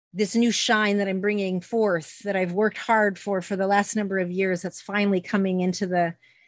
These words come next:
uh, physical manifestation as a spoken word burlesque spectacular happening on the winter solstice of two thousand twenty-one, December tw-,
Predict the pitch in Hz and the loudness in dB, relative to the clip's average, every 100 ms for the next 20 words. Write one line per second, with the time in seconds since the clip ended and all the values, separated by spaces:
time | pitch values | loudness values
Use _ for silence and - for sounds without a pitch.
0 | _ 185 175 160 143 - _ _ _ _ | _ -4 -2 -2 -4 -6 _ _ _ _
1 | - - 226 226 220 202 202 202 190 185 | -2 2 4 4 4 6 4 2 -2 -4
2 | - 202 185 - 185 180 175 180 175 - | 0 -2 0 0 0 -2 -4 -4 -4 -2
3 | 180 170 165 147 _ - - - 226 247 | 0 0 -4 -10 _ -6 -4 6 6 8
4 | 294 254 226 233 233 214 202 185 202 208 | 8 6 8 10 10 10 8 6 6 6
5 | 214 214 - - - 220 - - 202 - | 4 2 -2 -6 0 0 0 -2 -4 -2
6 | 226 202 214 185 170 214 - - - _ | 0 4 4 4 0 -4 -8 -20 -20 _
7 | - 247 247 262 247 220 220 220 214 208 | 0 2 2 0 2 2 2 2 -2 -2
8 | 208 202 262 262 240 - - 247 277 - | -2 0 0 0 -4 -4 0 0 0 -2
9 | 214 202 - - - 185 - 262 247 226 | -4 -4 -6 -6 -6 -6 2 2 6 4
10 | 202 208 - 233 214 208 220 202 170 160 | 4 0 -2 0 2 4 4 2 -2 -4
11 | 185 - 262 254 240 233 - - - 254 | -6 0 2 4 4 4 2 -6 -4 -4